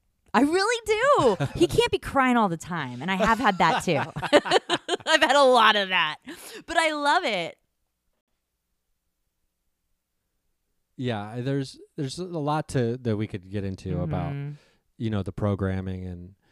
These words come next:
Speaker 2: you know, sex sells everything and, um, you know, all that kind of stuff.
Speaker 1: Yep.
Speaker 2: But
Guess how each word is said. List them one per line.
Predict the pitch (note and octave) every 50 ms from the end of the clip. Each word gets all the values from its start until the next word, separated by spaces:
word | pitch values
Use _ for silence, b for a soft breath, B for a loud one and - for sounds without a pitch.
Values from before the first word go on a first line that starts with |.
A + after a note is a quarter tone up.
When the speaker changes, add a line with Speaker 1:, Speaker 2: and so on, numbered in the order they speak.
| _ _ _ _ _ -
Speaker 2:
you | A2+ G2+
know, | G2 F#2 F2+
sex | - - - G2+ F#2 - - -
sells | G2+ F#2 F#2 F2+ F2 F#2
everything | F2+ E2+ F#2 F2+ - - F#2 F#2 F2+ F2 F2 F2
and, | F2 E2+ F2 E2+ E2 _ _ _ _ _ _ _ _ _ _ _ - G#2+
um, | F#2+ F#2 F#2 F#2 F#2 F#2 F#2 F2+ F#2 F#2+ G#2+ -
you | A2+ G#2 F#2+
know, | F#2 F2+ F2+ F2+ F2+ F#2 _ _ -
all | G#2 G2 G2 F#2
that | F#2 E2+ -
kind | - F#2
of | F2 -
stuff. | - - G2+ F#2 - _ -
Speaker 1:
Yep. | - - - -
Speaker 2:
But | -